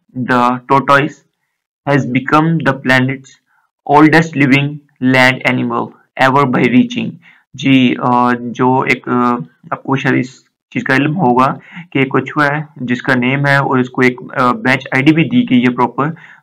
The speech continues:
तो वो, अ, इस land का, कह सकते हैं इस दुनिया का, उसके हिसा-, अ, जानवर के हिसाब से सबसे oldest living, अ, land animal है। तो उसकी एज कितनी हो चुकी है?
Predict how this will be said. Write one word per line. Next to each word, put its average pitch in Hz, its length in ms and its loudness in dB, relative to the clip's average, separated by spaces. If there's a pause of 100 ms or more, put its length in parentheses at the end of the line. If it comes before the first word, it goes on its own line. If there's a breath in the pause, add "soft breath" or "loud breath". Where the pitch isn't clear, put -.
(100)
तो 139 80 0 (280)
वो, 147 300 0
अ, 127 560 0 (400)
इस - 220 -10
land 127 340 2
का, 120 120 2
कह 127 200 -2
सकते 131 260 -6
हैं 131 80 -2
इस 131 140 -10
दुनिया 127 340 0
का, 135 140 0
उसके 139 240 -4
हिसा-, 135 220 -2
अ, 127 320 2
जानवर 131 320 2
के 147 80 -4
हिसाब 135 220 -6
से 139 200 -8 (360 loud breath)
सबसे 170 320 -2
oldest 135 580 2 (200)
living, 131 480 2
अ, 123 280 2
land 123 320 2 (160)
animal 143 340 0
है। 127 160 -2 (480 soft breath)
तो 127 280 4
उसकी 151 280 -2
एज 143 320 0
कितनी 151 240 -4
हो 139 120 0
चुकी 131 280 -10
है? 151 200 -8